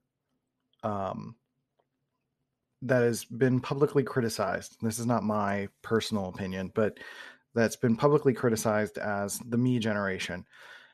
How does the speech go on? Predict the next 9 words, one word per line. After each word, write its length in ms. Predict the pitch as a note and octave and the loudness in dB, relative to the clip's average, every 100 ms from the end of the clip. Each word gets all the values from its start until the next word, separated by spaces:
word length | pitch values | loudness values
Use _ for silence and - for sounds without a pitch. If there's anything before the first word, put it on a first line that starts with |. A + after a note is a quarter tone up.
| _ _ | _ _
And 280 | C#3 A#2+ A2+ | 2 4 2
so 480 | - A#2+ G#2+ G2+ G2+ | 2 4 4 2 2
they 120 | A#2 | 0
very 200 | A2 A2+ | 4 4
much 260 | A2+ A2+ - | 4 2 -2
indulged 920 | D3+ C3 C3+ C3+ C3+ A#2+ A2 - - - | -2 2 4 6 4 4 -2 -4 -8 -4
in 160 | C3 | -2
summer, 460 | A2+ - A2+ G2+ G2 - | 0 2 2 0 -4 -6
right? 280 | A#2 G#2+ A2+ | -2 0 -2